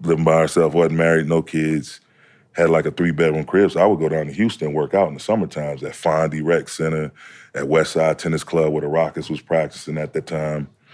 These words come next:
And, uh, playing pickup with Sam Cassell, Robert Horry, Nick Van Eyck, all these who's who of basketball. And me and Sam Cassell got real tight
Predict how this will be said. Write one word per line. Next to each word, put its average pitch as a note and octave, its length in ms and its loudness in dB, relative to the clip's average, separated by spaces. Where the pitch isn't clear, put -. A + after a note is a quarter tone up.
And, D2+ 260 0
uh, D2 60 2
playing D2+ 300 0
pickup E2+ 360 2
with D2 140 -6
Sam D#2+ 280 0
Cassell, D#2 540 0
Robert D#2 380 2
Horry, D#2+ 400 2
Nick D#2+ 240 -2
Van D#2+ 200 -2
Eyck, D2+ 160 -2
all E2+ 200 4
these E2 320 -6
who's F#2 260 2
who F2+ 200 4
of D2+ 80 -2
basketball. D2+ 920 0
And C#2 320 -6
me E2 160 0
and D2+ 120 0
Sam E2+ 260 -2
Cassell F#2 380 2
got D2+ 240 0
real D#2 180 -2
tight D#2+ 380 -2